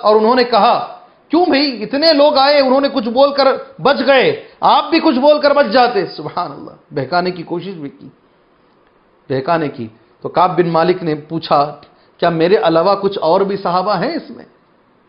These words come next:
जिनके साथ ये मामला पेश आया है, जो मेरे साथ पेश आया है?" "फ़ज़करू ली रजुलैनि सालिहैन क़द शहीदा बदर।"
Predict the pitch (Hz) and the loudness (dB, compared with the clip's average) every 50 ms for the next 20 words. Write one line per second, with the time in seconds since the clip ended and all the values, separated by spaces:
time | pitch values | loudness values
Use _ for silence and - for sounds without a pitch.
0 | _ _ _ _ _ - 131 175 185 180 185 180 - 190 190 190 190 185 180 175 | _ _ _ _ _ -8 -4 -4 -4 -2 -4 -2 0 0 0 0 0 -2 -4 -2
1 | 165 165 160 170 175 175 180 208 214 - - 202 196 - - 185 180 185 190 196 | 0 0 2 2 2 2 0 0 0 0 2 2 2 2 0 -2 0 0 0 0
2 | 196 185 170 175 170 175 202 220 226 226 - 220 220 220 - 220 214 208 - 202 | 0 0 -2 -2 0 2 2 2 2 2 0 -2 -2 -2 -2 -4 -4 -2 -2 0
3 | 202 190 185 160 127 - - - _ _ _ _ _ _ _ _ _ - 208 240 | 0 2 2 0 -2 -4 -12 -20 _ _ _ _ _ _ _ _ _ 0 0 0
4 | 269 269 339 339 349 359 330 320 285 269 269 233 220 277 269 277 285 277 269 240 | 2 2 2 2 4 4 4 4 4 4 2 2 2 2 2 2 2 2 0 -2
5 | - - 240 254 247 254 214 254 262 285 277 220 143 - - - _ _ _ _ | 0 0 0 2 2 0 2 2 2 2 2 2 -2 -4 -8 -16 _ _ _ _
6 | - 214 214 196 196 - - 277 254 240 240 208 233 214 185 156 220 247 240 240 | -4 -2 0 0 0 0 2 2 2 2 2 2 0 0 2 2 2 2 4 2
7 | 196 143 | 0 0